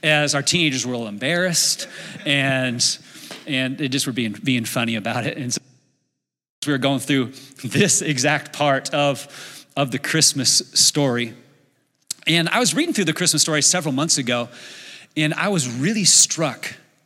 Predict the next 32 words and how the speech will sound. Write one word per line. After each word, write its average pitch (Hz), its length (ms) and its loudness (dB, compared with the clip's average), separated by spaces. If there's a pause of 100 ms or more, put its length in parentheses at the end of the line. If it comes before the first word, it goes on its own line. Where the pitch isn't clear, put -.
(360)
by 139 160 0
the 170 100 -4
faith - 680 -4 (460)
that - 120 -8
takes - 240 0
place - 640 0
in 131 220 -2
the 117 80 -8
people 131 540 -4 (100)
in - 80 -10
this 107 160 0
story, 104 380 -2 (440)
specifically - 640 2
Mary 135 400 0
and 113 140 -8
Joseph, 117 480 -2
which 135 140 0
is 123 120 2
why 135 300 0
we're 143 140 -2
calling 160 400 -2
this 120 120 0
series 135 420 2
Christmas - 680 2 (540)
Faith, - 580 -4
because - 220 -2
the 151 100 -4
faith 220 440 -6
that 147 120 -12
these 170 180 -4
people 147 300 -6
had 110 460 -6